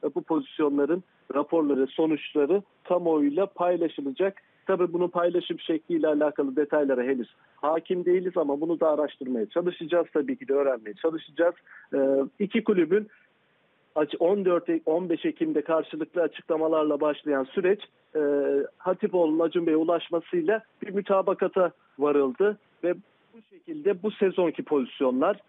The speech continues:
incelenecek ve raporlarda kamuoyuyla paylaşacak. Ee, belki de bu durum yaşanan hakem tartışmaların önünü bir nebze alacaktır. İlerleyen süreçte tabii bunları takip edeceğiz. Hep beraber göreceğiz Burak.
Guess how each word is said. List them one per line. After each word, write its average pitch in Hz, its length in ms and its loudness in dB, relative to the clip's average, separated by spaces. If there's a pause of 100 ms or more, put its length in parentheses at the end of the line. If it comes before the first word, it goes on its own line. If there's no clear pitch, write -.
(220)
incelenecek 165 800 0
ve 202 200 2 (280)
raporlarda 175 600 2
kamuoyuyla 175 500 0
paylaşacak. 190 720 0 (300)
Ee, 147 180 2
belki 180 320 2
de 170 120 2
bu 160 140 0
durum 165 260 2 (200)
yaşanan 165 400 0
hakem 160 300 0
tartışmaların 139 880 0 (240)
önünü 151 400 2 (220)
bir 190 120 0
nebze 113 300 0
alacaktır. 151 640 0
İlerleyen 135 460 2
süreçte 127 420 -4
tabii 139 280 -2
bunları 127 320 0
takip 139 380 -2
edeceğiz. 123 360 -4
Hep 147 240 -2
beraber 127 340 2
göreceğiz 135 420 -2 (120)
Burak. 107 240 -6